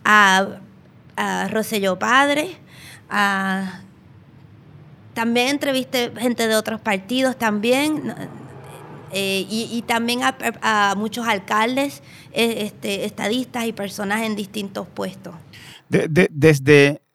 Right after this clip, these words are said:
Speaker 2: desde el mundo no estadista, eh, por lo menos en el discurso público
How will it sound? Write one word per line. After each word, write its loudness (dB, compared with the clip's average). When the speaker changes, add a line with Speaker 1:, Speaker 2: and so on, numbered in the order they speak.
Speaker 2:
desde 6
el 8
mundo 4
no -2
estadista, -2
eh, -2
por -2
lo 0
menos 4
en 4
el 2
discurso 2
público -2